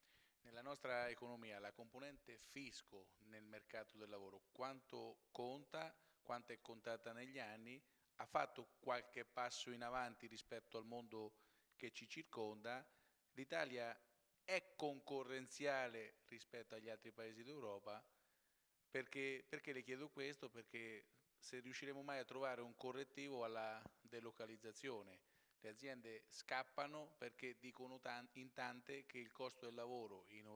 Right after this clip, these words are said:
in altri paesi d'Europa, in altri paesi del mondo è più basso. E allora l'inflazione poi come morderà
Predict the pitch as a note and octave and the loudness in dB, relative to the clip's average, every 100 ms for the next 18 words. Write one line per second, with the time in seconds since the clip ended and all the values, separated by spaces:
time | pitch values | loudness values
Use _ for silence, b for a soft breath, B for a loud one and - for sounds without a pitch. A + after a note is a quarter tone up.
0 | A#2+ A2+ B2 B2 A#2+ B2 A#2 A#2 A#2 B2 | -6 -2 -2 -2 -4 -4 -4 -4 2 4
1 | A2 - G2+ A2 A2+ A2+ A2 A2 A2+ C#3+ | 2 -2 -10 -12 -10 -8 -6 -6 -6 -8
2 | C3+ G#2+ G#2 G2+ G#2 B B B _ A#2 | -6 -6 -4 -6 -6 B B B _ -12
3 | G#2 A2 G#2 F#2 F#2 - F#2+ B B - | -6 -6 -4 -4 -4 -8 -10 B B 0
4 | C3+ D3+ C3 C#3 C#3+ C#3+ - F#3 C3+ E3 | 4 4 4 2 2 4 4 2 4 4
5 | D#3+ B2+ D3+ D3+ D3+ D3+ C3 B2 G#2+ | 4 2 0 0 2 2 4 4 2